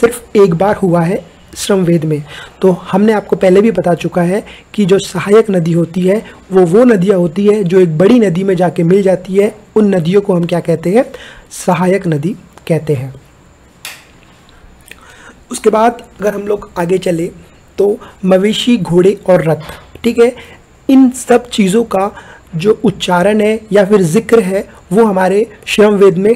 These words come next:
हुआ है। तो श्रमवेद में मवेशियाँ, बच्चों, खासकर पुत्रों और घोड़ों की प्राप्ति के लिए अनेक प्रार्थनाएं हैं। जैसे हमने अभी नदियों के लिए, है ना, हमने कैसे नदियों के लिए और बहुत सारी जो श्रमवेद में, अ,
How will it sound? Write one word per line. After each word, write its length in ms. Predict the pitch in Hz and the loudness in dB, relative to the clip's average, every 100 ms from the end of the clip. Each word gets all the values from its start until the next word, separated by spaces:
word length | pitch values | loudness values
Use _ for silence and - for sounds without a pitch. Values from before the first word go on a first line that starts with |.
| 233 185 | 0 0
हुआ 180 | 180 | 2
है। 220 | 147 147 - - | 2 -4 -6 -6
तो 60 | |
श्रमवेद 480 | 175 202 202 202 233 | -2 0 2 4 2
में 220 | 208 208 240 - | 4 2 0 -2
मवेशियाँ, 640 | 170 156 175 - 175 190 190 _ 170 | 0 2 2 2 -2 -2 -10 _ -2
बच्चों, 500 | 147 190 - 185 226 - | 0 0 0 0 0 -4
खासकर 420 | - 185 185 226 233 | -6 -6 -2 -2 -2
पुत्रों 640 | - - 233 208 185 180 - - - - | -6 -4 -2 0 2 0 -2 -14 -12 -4
और 80 | 214 | -2
घोड़ों 320 | 175 196 226 | 2 4 4
की 140 | 226 226 | 2 0
प्राप्ति 440 | 170 165 165 214 | 0 -2 -2 -4
के 160 | 208 180 | -2 0
लिए 240 | 160 190 - - - | 0 -2 -6 -20 -4
अनेक 320 | 208 240 262 - | 2 2 2 0
प्रार्थनाएं 440 | 160 - 156 147 | -2 0 -2 -2
हैं। 260 | 147 143 - - - | -6 -12 -18 -20 -6
जैसे 200 | 175 - | -2 0
हमने 300 | 190 190 202 202 - - | 0 0 -2 -6 -20 -6
अभी 280 | 190 180 214 - - - | -2 0 -2 -8 -8 0
नदियों 380 | 180 165 185 233 | 2 2 2 0
के 140 | 226 | 0
लिए, 280 | 190 170 190 202 - - - - _ _ - | -2 0 0 0 -8 -20 -20 -20 _ _ -4
है 60 | 214 | -2
ना, 60 | |
हमने 300 | 214 170 185 | 0 0 0
कैसे 320 | 180 180 226 | 0 0 0
नदियों 400 | 208 180 160 214 | 2 2 2 2
के 140 | 220 202 | 2 0
लिए 340 | 180 190 202 - - - - | 2 2 0 -4 -20 -6 0
और 280 | 202 247 - 190 | 0 0 -4 -8
बहुत 220 | 165 - | -8 -4
सारी 400 | - 196 233 262 - - - - | 2 4 2 0 -8 -20 -16 -4
जो 160 | 175 196 | 0 0
श्रमवेद 480 | - 202 196 220 202 | 2 0 2 2 2
में, 220 | 196 | 0
अ, 60 | 226 | -2